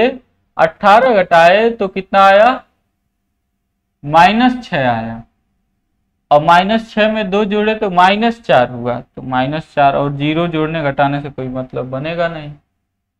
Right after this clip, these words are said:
अब इसको देखते हैं, तो बारह में से दस घटाया तो दो आया और दो जोड़ा तो चार हुआ, में से ज़ीरो घटाया तो चार हुआ।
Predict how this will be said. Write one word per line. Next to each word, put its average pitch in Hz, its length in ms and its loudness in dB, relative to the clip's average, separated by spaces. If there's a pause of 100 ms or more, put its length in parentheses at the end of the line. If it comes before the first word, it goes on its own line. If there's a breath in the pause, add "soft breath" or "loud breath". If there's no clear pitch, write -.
(120)
अब 151 140 0
इसको 190 260 -4
देखते 196 300 -4
हैं, 180 140 -4
तो 175 100 -6
बारह 170 360 4
में 214 140 -4
से 208 140 -4
दस 208 220 2
घटाया 196 440 4
तो 202 160 -2
दो 220 300 2
आया 170 300 6
और 196 200 4
दो 180 200 -2
जोड़ा 185 320 2
तो 180 160 -6
चार 190 360 2
हुआ, 143 360 0
में 143 220 -8
से 139 160 -8
ज़ीरो 135 340 -4
घटाया 131 380 0
तो 190 160 -6
चार 127 400 -4
हुआ। 120 200 -14